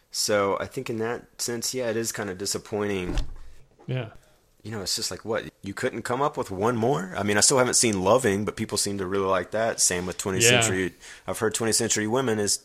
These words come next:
Speaker 1: is terrific. And, um,
Speaker 2: Right.
Speaker 1: you know, looking at this, I, I, yeah, I gotta sit down and watch Hell and Hor-, Hell or High Water. I've heard great things. Obviously, that's the writer of Sicario. You know, there's some pedigree there.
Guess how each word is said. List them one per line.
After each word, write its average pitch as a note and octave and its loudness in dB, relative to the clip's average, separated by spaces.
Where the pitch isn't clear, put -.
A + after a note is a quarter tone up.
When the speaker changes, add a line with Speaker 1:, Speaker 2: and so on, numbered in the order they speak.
Speaker 1:
is G#2+ -2
terrific. C3+ -6
And, G2 -4
um, F#2 -2
Speaker 2:
Right. F#2 -12
Speaker 1:
you G#2+ -6
know, G2 0
looking B2 2
at G2+ 0
this, G2 2
I, - -2
I, G#2+ 0
yeah, F#2+ 2
I G#2+ 6
gotta G2+ 6
sit - 4
down F2+ 2
and F2 -2
watch E2 -2
Hell F2+ -4
and E2+ -6
Hor-, F2 -4
Hell A#2 6
or G2+ 4
High F2+ 4
Water. E2+ 0
I've D#2+ -10
heard F2 -4
great E2 -8
things. F#2+ 0
Obviously, E2+ -2
that's E2 0
the F2+ -2
writer E2+ 0
of E2 -4
Sicario. F2 -4
You F2 -12
know, E2 -10
there's D#2+ -8
some E2+ -8
pedigree E2+ -4
there. E2+ -4